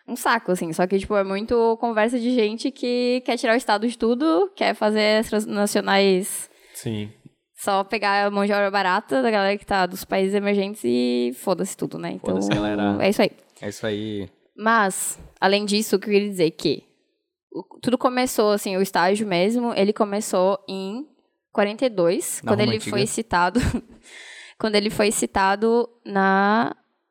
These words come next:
Speaker 1: Lei Orgânica do Ensino Industrial. E aí ele, desde lá, ele já fala que é um estudo cujo trabalho deveria se relacionar com seus cursos. Ai, meu Deus.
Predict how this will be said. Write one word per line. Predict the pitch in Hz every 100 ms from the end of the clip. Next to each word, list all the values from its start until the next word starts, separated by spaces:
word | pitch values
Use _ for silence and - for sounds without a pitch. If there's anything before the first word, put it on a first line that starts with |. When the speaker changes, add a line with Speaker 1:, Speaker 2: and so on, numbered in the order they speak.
| _ _ _ _
Speaker 1:
Lei | 196 214 233
Orgânica | 240 208 226 254
do | 226
Ensino | 226 226
Industrial. | 220 - 233 160 - _ _ -
E | 208
aí | 190
ele, | 190 208 208 208 170
desde | 190 214 240
lá, | 220 180 220 - _ _ _
ele | -
já | 208 226
fala | 214 202
que | 214
é | 196
um | 196
estudo | 208 208 202 196 196 185 175 170 170 - _ _ _ _ _ _
cujo | 202 208
trabalho | 220 196 196 208
deveria | 202 202 190 196
se | 208 - 208 196 196
relacionar | 196 196 196 190
com | 214
seus | - 196
cursos. | - 180 226 - 381 - - _ _ _ _ _ _ _ _ _ _ _ -
Ai, | 208
meu | 190
Deus. | 170 160 185 -